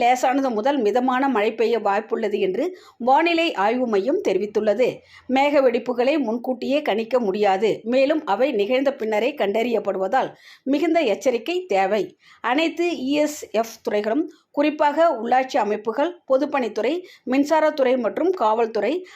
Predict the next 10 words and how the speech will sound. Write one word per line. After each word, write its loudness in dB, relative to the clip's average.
அதிக 0
எச்சரிக்கையுடன் 0
இருக்கவும், -2
எதிர்பாராத 2
சம்பவங்களுக்கு 0
உடனடியாக 0
தீர்வு -6
காண -2
தயாராக 0
இருக்கவும் -2